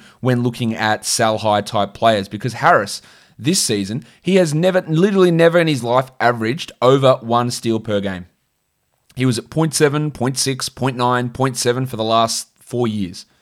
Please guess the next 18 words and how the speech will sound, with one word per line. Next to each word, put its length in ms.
He's 180
at 80
one 260
point 220
three 260
this 200
year, 80
and 100
you 60
might 160
not 180
think 120
that's 180
a 60
big 180
difference. 400
It's 240
double. 460